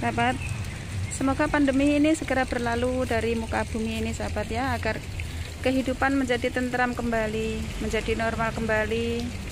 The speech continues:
menjadi tenang kembali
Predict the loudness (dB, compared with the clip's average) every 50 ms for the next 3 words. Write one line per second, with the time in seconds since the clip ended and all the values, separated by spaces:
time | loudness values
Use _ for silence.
0 | -8 -6 -4 -4 -2 -2 -4 -4 -6 -6 -4 -6 -4 -4 -2 -2 -2 0 2 2
1 | 2 2 2 0 0 0 2 2 2 2 2 0 0 0 2 4 4 4 4 2
2 | 0 0 0 0 0 -2 -2 -2